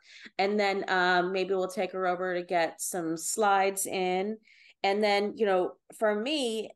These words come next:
if she's not going back to the club, you know, then we'll go back to the family beach. Maybe we'll get a float rental, you know, so we can float on the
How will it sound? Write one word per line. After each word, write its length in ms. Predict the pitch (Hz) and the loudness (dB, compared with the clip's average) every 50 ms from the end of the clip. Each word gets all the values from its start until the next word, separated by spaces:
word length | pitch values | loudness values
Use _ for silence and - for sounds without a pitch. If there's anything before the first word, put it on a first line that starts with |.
| _ _ _ _ _ _ _ _ _ | _ _ _ _ _ _ _ _ _
if 160 | - 180 175 | -4 -4 -4
she's 260 | - - 202 185 190 185 | -2 -4 -4 -4 -2 0
not 240 | 180 165 156 156 | 0 0 0 0
going 240 | - 170 170 160 156 | 0 0 2 2 2
back 240 | 143 156 151 147 - | 2 0 0 0 -2
to 100 | - 170 151 | -8 -8 -8
the 100 | 147 - - _ _ | -8 -8 -10 _ _
club, 480 | - - 240 208 170 151 147 143 143 - | -4 0 2 4 6 6 6 4 4 0
you 100 | 180 180 | -2 2
know, 100 | 156 139 | 2 2
then 180 | 143 - 160 160 | 2 2 0 0
we'll 120 | 170 170 | 0 -2
go 160 | 160 170 160 147 | 0 0 -2 0
back 240 | 143 139 139 - - | 0 -2 -2 -4 -6
to 80 | - | -12
the 120 | 139 135 131 | -12 -12 -10
family 440 | - - 185 185 185 196 196 196 196 | -6 -4 -4 -4 -2 -2 -4 -4 -2
beach. 420 | 190 202 190 185 180 185 180 - | -2 0 2 2 2 0 0 -2
Maybe 180 | 170 151 143 147 | -4 -2 -2 -4
we'll 180 | 139 147 147 143 | -4 -4 -2 0
get 180 | 160 151 139 | -2 0 0
a 80 | 139 139 - - - | 0 -2 -2 -6 -2
float 320 | 214 233 220 214 196 - - 208 | 4 4 4 4 4 0 -4 -4
rental, 1080 | 214 196 196 196 196 - - 226 202 190 185 185 185 185 185 180 185 185 180 180 190 | -2 -2 -2 -4 -8 -6 -2 0 2 2 4 2 2 2 2 2 0 0 -2 -4 -4
you 140 | 196 196 180 | -6 -6 -2
know, 160 | 156 139 139 | 0 0 -2
so 160 | - - 170 | -2 -2 -2
we 100 | 160 143 | -2 -2
can 140 | - 147 143 | -4 -6 -12
float 340 | 147 - - 180 170 165 151 | -10 -2 2 2 2 4 2
on 120 | 147 135 | 0 -2
the 100 | 123 131 | -4 -8